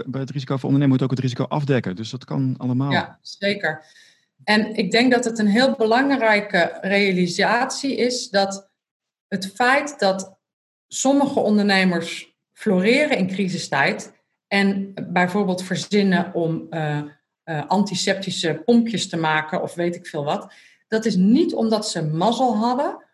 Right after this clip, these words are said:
Speaker 2: of omdat ze slimmer zijn. Allemaal niet. Dat is omdat ze hun ma-, mindset managen en zichzelf deze vraag stellen. Welk probleem kan ik oplossen? En die vraag kan iedereen zich stellen. En, eh, dus als jij die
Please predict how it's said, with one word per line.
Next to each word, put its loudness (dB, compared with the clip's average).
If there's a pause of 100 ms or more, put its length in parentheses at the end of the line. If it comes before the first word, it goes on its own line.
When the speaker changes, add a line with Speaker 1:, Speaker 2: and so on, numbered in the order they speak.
(320)
Speaker 2:
of -2
omdat 0
ze -4
slimmer 0
zijn. -4 (300)
Allemaal 2
niet. 2
Dat -4
is -8
omdat -2
ze -6 (160)
hun -4
ma-, -4
mindset 0
managen 2 (340)
en 0
zichzelf 0
deze 0
vraag -2
stellen. -6
Welk -2
probleem 0
kan -4
ik -8
oplossen? -8 (340)
En 2
die 2
vraag 0
kan -2
iedereen 2
zich -2
stellen. -2 (520)
En, 0
eh, 0
dus 2
als -2
jij 4
die 4